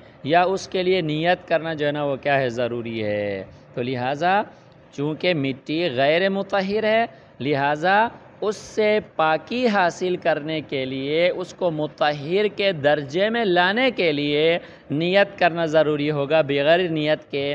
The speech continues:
मिट्टी से तहारत हासिल करना ये दुरुस्त ना होगा और बगैर नियत के पानी से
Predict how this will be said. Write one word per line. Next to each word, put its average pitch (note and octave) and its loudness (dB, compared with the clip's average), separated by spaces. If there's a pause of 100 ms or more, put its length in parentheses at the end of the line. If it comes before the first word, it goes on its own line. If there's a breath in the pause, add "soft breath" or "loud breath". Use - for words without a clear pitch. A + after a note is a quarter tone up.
(340 loud breath)
मिट्टी D#3 -4
से E3+ -2
तहारत D3 0
हासिल C#3+ -2
करना C3+ -2
ये C3 -2
दुरुस्त C#3 -8
ना E3 0
होगा G3+ 2 (360 loud breath)
और D3+ 4 (100)
बगैर G3 4 (120)
नियत F#3+ 0
के D#3 0 (420 loud breath)
पानी G#3 0
से A3 0